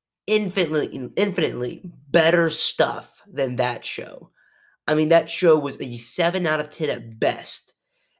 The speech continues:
And to p-, sit here and say that it is such a,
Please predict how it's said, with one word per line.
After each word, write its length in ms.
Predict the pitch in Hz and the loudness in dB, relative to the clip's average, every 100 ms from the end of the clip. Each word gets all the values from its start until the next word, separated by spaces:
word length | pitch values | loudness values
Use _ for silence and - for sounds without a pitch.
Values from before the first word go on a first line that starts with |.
| _ | _
And 340 | 151 151 151 - _ _ _ _ - | 4 4 2 -6 _ _ _ _ -14
to 160 | 120 185 | -4 -2
p-, 120 | - | 0
sit 400 | 127 - 240 247 | 0 2 4 0
here 260 | 175 170 160 | 0 2 2
and 180 | 147 | 0
say 300 | 123 - 170 180 | -2 2 4 4
that 160 | 165 | 2
it 220 | - 139 | 0 -2
is 220 | 123 123 - - _ | -2 -10 -12 -20 _
such 480 | - - - 185 180 | -12 -10 0 2 4
a, 160 | 131 | 2